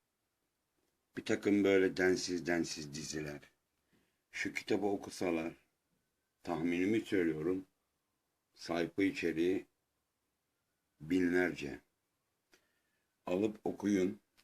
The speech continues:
gerçek hayat öyküsü, gerçek İslam tarihi nedir? Öğrenelim arkadaşlar. Bu da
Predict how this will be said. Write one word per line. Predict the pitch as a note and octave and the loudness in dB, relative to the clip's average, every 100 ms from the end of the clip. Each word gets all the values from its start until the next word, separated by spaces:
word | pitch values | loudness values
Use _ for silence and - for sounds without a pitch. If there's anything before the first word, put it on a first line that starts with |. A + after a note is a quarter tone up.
| - | -8
gerçek | E2 F2 - G2+ F#2 | -2 -2 0 -4 -4
hayat | - - F2 F#2 - | -12 -10 -4 -4 -2
öyküsü, | E2+ D2+ - D#2+ | -6 -6 -12 -12
gerçek | D#2 D#2+ D#2 - F2 - | -8 -8 -8 -6 -8 -6
İslam | D#2 - E2+ E2+ | -14 -8 -6 -6
tarihi | E2 D#2 D2+ D2 D#2+ F2 - _ | -6 -8 -8 -6 -6 -6 -10 _
nedir? | E2 E2 D#2 D2 _ _ _ _ _ _ _ _ _ _ _ _ | -4 -4 -6 -12 _ _ _ _ _ _ _ _ _ _ _ _
Öğrenelim | D#2 D#2 D#2 D#2+ D#2 D2 C#2+ | -4 -2 -2 -6 -8 -10 -12
arkadaşlar. | B1+ C#2+ B1 B1+ - - - _ _ _ _ _ _ _ _ _ _ _ _ _ _ _ _ - | -14 -16 -16 -14 -16 -18 -20 _ _ _ _ _ _ _ _ _ _ _ _ _ _ _ _ -10
Bu | F#2+ | -4
da | F2 E2+ F2 | -2 -2 -6